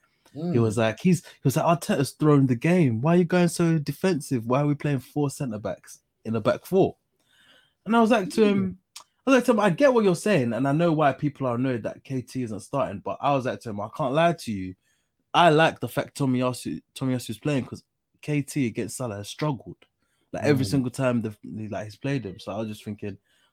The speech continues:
Speaker 1: Tomiyasu, he's good aerially, and, you know, Liverpool like to switch it over to that right-hand side, so he'd be able to stop that.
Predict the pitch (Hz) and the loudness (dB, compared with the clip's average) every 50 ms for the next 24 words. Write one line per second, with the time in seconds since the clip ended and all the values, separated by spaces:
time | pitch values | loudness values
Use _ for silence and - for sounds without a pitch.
0 | _ - - 135 123 117 120 120 113 - - 123 117 113 104 - _ _ _ _ | _ -4 -2 0 0 0 0 -2 -4 -4 -4 -2 -2 -2 -4 -8 _ _ _ _
1 | - 104 - - - 135 131 120 107 110 - - _ - 120 123 123 120 120 120 | -10 -10 -10 -2 2 2 2 2 0 -4 -16 -14 _ -4 -2 0 2 2 2 2
2 | 117 117 117 113 104 98 101 104 107 110 120 117 117 117 110 107 - _ 117 107 | 2 2 2 2 0 0 0 0 0 0 0 0 0 -2 -2 -4 -8 _ -6 -4
3 | 101 - - - - 101 - - - 117 - - - 120 - 107 107 95 104 98 | -4 -6 -8 -10 -12 -12 -10 -8 -8 -8 -8 -6 -8 -8 -6 -6 -6 -6 -8 -10
4 | - 95 107 95 95 101 95 98 107 104 98 101 - - 117 113 110 110 110 107 | -10 -8 -6 -4 -4 -4 -4 -4 -4 -6 -8 -8 -8 -4 -4 -2 -2 -2 -2 -4
5 | 107 107 _ _ _ _ _ _ - - 107 104 98 90 - 107 107 101 85 104 | -6 -8 _ _ _ _ _ _ -14 -8 -6 -6 -4 -2 0 2 2 2 0 -4
6 | 92 - 107 - - - 117 87 - _ - 113 107 104 104 - | -10 -10 -12 -10 -6 -6 -6 -6 -6 _ -4 -2 -2 -2 -2 -4